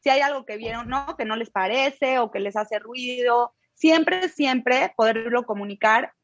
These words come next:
¿no? En, en el espacio terapéutico, porque todo eso es muy importante.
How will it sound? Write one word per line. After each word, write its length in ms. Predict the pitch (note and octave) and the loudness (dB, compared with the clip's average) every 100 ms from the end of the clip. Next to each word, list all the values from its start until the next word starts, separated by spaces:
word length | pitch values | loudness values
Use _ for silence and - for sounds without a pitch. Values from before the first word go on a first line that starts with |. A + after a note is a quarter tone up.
| _ | _
¿no? 220 | A3 A#3+ | -6 -4
En, 180 | B3 G#3 | -4 -8
en 140 | A3 | -6
el 80 | G#3 | -4
espacio 340 | G#3 A3 G#3+ - A3+ | -2 -2 -4 -6 -4
terapéutico, 600 | G#3 G3 F#3+ G#3+ A3 A#3+ | -2 -2 -2 -4 -4 -6
porque 360 | A3 A3 A3 - _ | -4 -4 -6 -8 _
todo 240 | D#4 E4 | 2 4
eso 320 | D#4 D4 D4+ | 4 0 -2
es 180 | D4 C4 | -4 -6
muy 180 | C#4+ D4 | -8 -8
importante. 600 | C#4 A#3+ A3+ A#3+ G#3+ - | -6 -8 -4 -4 -4 -12